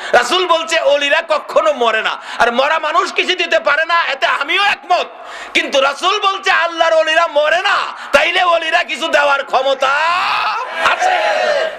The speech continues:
মরে গেলে তুমি মরে গেছো, অলিরা মরে নাই।" রাসূল বলেছে। হাজী আমদাদুল্লাহ মহাজের মক্কি, সংক্ষেপ করতেছি, রাত্র বেশি হয়ে গেছে। হাজী আমদাদুল্লাহ মহাজের মক্কি,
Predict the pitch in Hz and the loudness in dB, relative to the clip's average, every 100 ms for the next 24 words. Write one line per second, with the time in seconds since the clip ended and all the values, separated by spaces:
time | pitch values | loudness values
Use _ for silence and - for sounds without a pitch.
0 | - 277 415 440 392 370 359 415 427 480 | -2 2 2 2 0 -2 -2 -2 0 0
1 | 508 480 403 339 - 233 147 - 302 285 | 0 0 -2 -2 -2 -2 0 2 2 2
2 | 311 262 240 208 180 135 - 170 185 - | 0 0 -2 -2 -4 -8 -4 0 2 2
3 | 233 151 120 113 - - - 160 147 139 | 2 0 -2 -4 -6 -8 -2 -2 0 -2
4 | 131 127 120 117 117 - 139 151 131 127 | -2 -4 -2 -4 -4 -6 -4 0 0 0
5 | 117 113 120 120 - 110 - - - - | -2 -2 -2 -2 -6 -10 -12 -10 -8 -6
6 | - - - - - - - 117 120 - | -8 -6 -6 -6 -8 -10 -10 -8 -6 -4
7 | - - 92 101 98 95 95 - - - | -4 -4 -6 -4 -2 -4 -4 -8 -10 -14
8 | - - - 127 139 131 117 123 120 123 | -18 -6 -4 -2 -2 -2 -2 0 0 0
9 | 131 131 117 113 120 - 165 | 0 0 -2 -2 -4 -4 -6